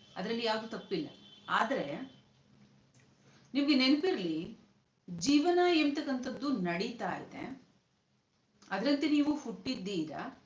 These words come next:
ಈಗ ಚಿಕ್ಕಂದಿನಿಂದ ಏನು ನಿಮ್ಮ ವಯಸ್ಸಿತ್ತು, ಆ ಚಿಕ್ಕ ವಯಸ್ಸಿನಿಂದ ಇಲ್ಲಿ ಎಲ್ಲಿವರೆಗೆ, ಒಂದು ಹದಿನೈದು ವರ್ಷದವರೆಗೆ ಅಂತ ಇಟ್ಕೊಳ್ಳಿ.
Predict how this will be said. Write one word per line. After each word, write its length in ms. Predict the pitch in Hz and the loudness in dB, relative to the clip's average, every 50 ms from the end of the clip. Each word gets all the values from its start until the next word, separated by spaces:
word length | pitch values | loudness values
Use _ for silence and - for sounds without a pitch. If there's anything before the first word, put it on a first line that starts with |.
| _ _ _ _ _ _ _ _ _ _ _ _ _ _ _ _ _ _ _ _ _ _ _ _ _ _ _ _ _ _ _ - | _ _ _ _ _ _ _ _ _ _ _ _ _ _ _ _ _ _ _ _ _ _ _ _ _ _ _ _ _ _ _ -8
ಈಗ 140 | 254 262 302 - | -2 0 2 2
ಚಿಕ್ಕಂದಿನಿಂದ 800 | 302 - 320 302 - - 359 359 349 349 349 339 330 320 320 320 | 2 2 0 0 2 4 4 6 6 6 6 6 6 6 6 6
ಏನು 720 | 330 302 254 262 277 277 220 170 151 147 147 170 214 - - _ _ _ _ _ _ _ _ _ _ _ _ _ _ _ - | 6 4 4 4 2 2 2 0 -2 -4 -6 -10 -12 -16 -20 _ _ _ _ _ _ _ _ _ _ _ _ _ _ _ 0
ನಿಮ್ಮ 180 | 233 277 294 302 | 2 4 6 6
ವಯಸ್ಸಿತ್ತು, 1040 | 285 190 214 214 220 240 262 254 - - 254 214 - - - - 147 - - _ _ _ _ _ _ _ _ _ _ _ _ _ _ _ _ _ _ _ _ _ _ _ _ _ _ _ _ _ - | 4 4 2 2 4 4 2 2 0 -4 -6 -6 -6 -8 -14 -18 -18 -20 -20 _ _ _ _ _ _ _ _ _ _ _ _ _ _ _ _ _ _ _ _ _ _ _ _ _ _ _ _ _ 4
ಆ 180 | 233 269 269 | 4 4 4
ಚಿಕ್ಕ 280 | - 311 311 - - 359 | 4 0 -2 -2 0 -2
ವಯಸ್ಸಿನಿಂದ 800 | 349 - - - 240 285 277 - - - 330 320 311 294 285 294 | 0 2 4 4 4 4 2 2 2 2 4 6 6 6 4 4
ಇಲ್ಲಿ 240 | 320 277 254 254 254 | 2 0 0 -2 -4
ಎಲ್ಲಿವರೆಗೆ, 480 | - 240 247 254 302 277 277 269 262 277 | -4 -4 -2 -2 0 0 0 -2 -2 -4
ಒಂದು 220 | 262 240 226 208 | -4 -4 -4 -4
ಹದಿನೈದು 720 | 185 190 202 202 196 247 262 262 269 269 269 247 262 254 226 | -2 0 0 0 0 2 2 2 2 2 2 0 0 -2 -2
ವರ್ಷದವರೆಗೆ 720 | 226 214 - - - 226 220 220 208 208 190 175 175 180 | -2 -2 -2 -4 -4 -4 -6 -6 -6 -6 -6 -6 -6 -6
ಅಂತ 160 | 165 165 - | -6 -6 -8
ಇಟ್ಕೊಳ್ಳಿ. 420 | 135 123 - - - 135 - - | -12 -16 -16 -16 -16 -16 -16 -16